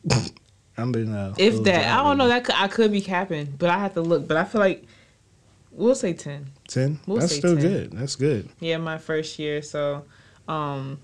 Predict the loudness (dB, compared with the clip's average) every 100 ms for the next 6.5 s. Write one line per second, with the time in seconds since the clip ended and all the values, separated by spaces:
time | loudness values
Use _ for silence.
0 | -2 2 4 4 4 4 4 4 2 2
1 | 0 2 2 4 2 2 0 0 0 0
2 | -4 -6 -4 -4 -4 -4 -2 -2 -2 -2
3 | -2 -4 -4 -4 -2 -2 0 -2 -2 -4
4 | -2 0 0 0 -2 -2 -2 -6 -6 -6
5 | -4 -2 0 0 0 2 2 4 2 0
6 | -4 -2 0 0